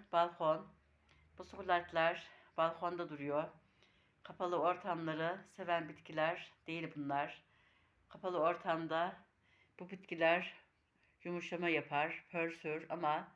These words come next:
üşüdükçe sukulatlar diyorum ya arkadaşlar.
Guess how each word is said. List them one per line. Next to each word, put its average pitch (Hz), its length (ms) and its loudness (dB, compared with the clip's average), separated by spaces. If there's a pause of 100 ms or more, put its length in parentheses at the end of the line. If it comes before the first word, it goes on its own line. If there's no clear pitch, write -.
(400)
üşüdükçe 180 680 -4 (400)
sukulatlar 180 880 2
diyorum 196 300 -4
ya 151 80 6
arkadaşlar. 156 840 0